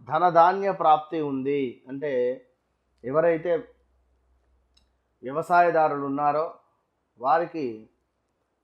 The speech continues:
చాలా అద్భుతంగా కలిసి వచ్చేటువంటి యోగం ఏర్పడబోతుంది.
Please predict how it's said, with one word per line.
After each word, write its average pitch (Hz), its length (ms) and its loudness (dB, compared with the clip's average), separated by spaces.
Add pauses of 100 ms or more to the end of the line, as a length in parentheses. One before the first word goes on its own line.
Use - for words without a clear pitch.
(160)
చాలా 160 300 6
అద్భుతంగా 156 460 -2
కలిసి 139 340 -8
వచ్చేటువంటి 123 680 -10
యోగం 123 280 -8
ఏర్పడబోతుంది. 104 680 -20